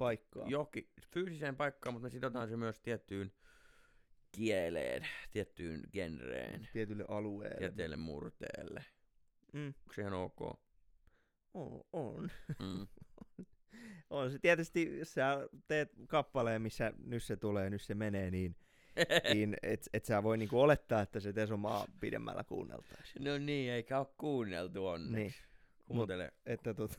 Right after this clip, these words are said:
Speaker 2: <laughs> kuuntele, hyvä kuulija, myös kappale, nyt se tulee.
Speaker 1: <laughs> Että tota,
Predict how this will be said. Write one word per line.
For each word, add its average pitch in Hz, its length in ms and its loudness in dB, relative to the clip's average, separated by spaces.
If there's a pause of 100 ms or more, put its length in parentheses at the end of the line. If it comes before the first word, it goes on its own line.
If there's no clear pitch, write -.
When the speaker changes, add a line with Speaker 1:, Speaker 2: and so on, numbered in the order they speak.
Speaker 2:
<laughs> - 80 -4
kuuntele, 147 420 -2
hyvä 165 160 -4
kuulija, 147 320 -8
myös 143 200 -10
kappale, 156 400 -12
nyt 180 200 -10
se - 140 -16
tulee. 151 360 -18 (560)
Speaker 1:
<laughs> - 500 -8
Että 143 260 2
tota, - 400 -6